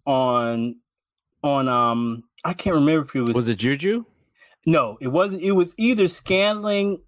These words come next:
Speaker 1: or Hardman. He has a, it was,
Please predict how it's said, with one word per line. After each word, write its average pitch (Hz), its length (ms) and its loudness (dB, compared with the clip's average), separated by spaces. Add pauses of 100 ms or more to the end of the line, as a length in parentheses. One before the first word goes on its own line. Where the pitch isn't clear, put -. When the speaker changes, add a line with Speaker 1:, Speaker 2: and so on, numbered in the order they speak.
Speaker 1:
or 147 920 2 (200)
Hardman. 120 680 -2 (440)
He 208 200 2
has 226 460 2
a, 180 260 -4
it 226 300 -2
was, 170 200 -2